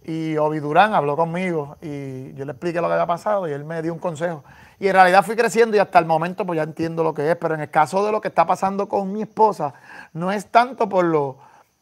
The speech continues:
porque digan que, que, que la receta y esto y lo otro, es más por la vestimenta y queríamos sacar el tema para que sepan que ella es mi esposa y, me, y se debe a mí.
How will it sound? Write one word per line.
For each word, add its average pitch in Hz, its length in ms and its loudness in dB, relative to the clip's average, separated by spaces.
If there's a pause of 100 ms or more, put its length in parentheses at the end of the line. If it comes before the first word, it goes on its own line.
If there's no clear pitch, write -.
(120)
porque 165 320 0
digan 180 300 0
que, 190 460 -6
que, 180 220 -6
que 175 140 -4
la 170 100 0
receta 160 420 -4
y 160 80 -2
esto 165 140 -4
y 170 60 -2
lo 151 120 0
otro, 165 240 -4
es 151 60 -6
más 165 160 -4
por 208 140 -4
la 196 80 2
vestimenta 185 460 -6
y - 20 -10
queríamos 170 420 -2
sacar 196 240 2
el 190 160 -2
tema 185 340 -2 (300)
para 147 240 6
que 151 100 -4
sepan 180 340 0
que 143 340 -2 (340)
ella 175 220 0
es 151 60 -6
mi 151 100 -8
esposa 139 480 -10 (1400)
y, 170 120 0
me, 156 260 0
y 160 120 0
se 156 200 2
debe 180 300 2
a 147 120 -2
mí. 139 180 -8